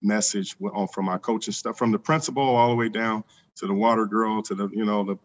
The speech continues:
any player on the team, um, is that, man, if we stay the course, we're pretty good.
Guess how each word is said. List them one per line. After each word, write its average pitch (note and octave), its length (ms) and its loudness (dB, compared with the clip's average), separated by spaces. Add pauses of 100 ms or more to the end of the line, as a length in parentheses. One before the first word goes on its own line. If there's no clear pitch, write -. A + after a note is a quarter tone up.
any A2 200 0
player A2 320 0
on G#2 80 0
the G#2 40 -2
team, G#2 440 -2 (420)
um, F#2+ 300 2 (100)
is F#2+ 200 0
that, G2+ 280 2
man, G#2+ 300 2
if F#2 120 -6
we A#2 140 4
stay B2 360 2
the A2+ 100 0
course, B2 440 0
we're G#2 100 -4
pretty A2+ 280 0
good. A2 400 2